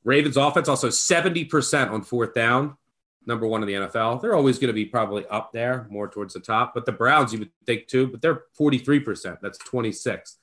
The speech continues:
How about the Ravens defense? Number one in red zone D, Cleveland twenty-seventh. So there's a lot of, I think, regression coming for both of these teams. I just don't think Lamar Jackson also is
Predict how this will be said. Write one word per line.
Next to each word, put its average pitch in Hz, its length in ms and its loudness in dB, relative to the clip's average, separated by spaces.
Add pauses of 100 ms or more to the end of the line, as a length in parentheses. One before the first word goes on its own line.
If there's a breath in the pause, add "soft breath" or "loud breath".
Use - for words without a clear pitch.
How 143 80 0
about 165 160 0
the 147 80 4
Ravens 143 320 2
defense? 131 340 -2
Number 131 240 2
one 123 220 2
in 107 240 -4 (180)
red 123 240 0
zone 143 240 4
D, 143 380 0 (260)
Cleveland 131 400 2
twenty-seventh. 117 840 0 (280)
So 107 220 -2
there's 110 240 -2
a 123 60 0
lot 143 540 4
of, 117 280 2
I 110 140 -2
think, 107 200 -4
regression 110 540 0
coming 107 260 -4
for 98 120 -8
both 107 280 -4
of 98 100 -10
these 95 180 -10
teams. 120 400 -4 (200 soft breath)
I 117 120 -4
just 147 160 -2
don't 160 180 2
think 156 160 0
Lamar 127 260 2
Jackson 117 460 -2
also 110 360 -4
is 95 320 -8